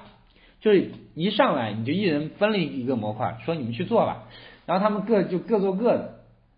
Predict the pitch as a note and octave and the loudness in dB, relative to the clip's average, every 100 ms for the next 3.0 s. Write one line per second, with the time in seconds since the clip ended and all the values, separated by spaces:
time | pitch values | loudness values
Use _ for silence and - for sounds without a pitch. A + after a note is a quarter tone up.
0 | _ - - - _ - F#3 F#3 C#3 A#2+ | _ -20 -20 -20 _ -4 -4 -2 -6 -6
1 | C#3 D#3 E3+ F3 G3 E3 D#3+ F3+ F3+ F3+ | -6 -2 -2 0 0 0 0 -2 -2 -6
2 | - - - _ _ - B3+ C#3 - - | -12 -20 -20 _ _ 2 4 4 -2 -6